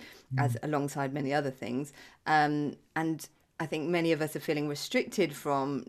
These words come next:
Speaker 1: not being able to have our voices and our activism in the same way, but you have pioneered through
Speaker 2: Mm.
Speaker 1: this amazing technology the ability to stay virtually active in a phenomenal way. So, um,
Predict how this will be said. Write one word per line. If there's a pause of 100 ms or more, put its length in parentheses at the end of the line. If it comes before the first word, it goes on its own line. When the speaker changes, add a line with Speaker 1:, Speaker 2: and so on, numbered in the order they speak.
Speaker 1:
not
being
able
to
have
our
voices
and
our
activism
in
the
same
way,
but
you
have
pioneered (400)
through
Speaker 2:
Mm.
Speaker 1:
this
amazing
technology
the
ability
to
stay
virtually
active (340)
in
a
phenomenal
way. (320)
So,
um,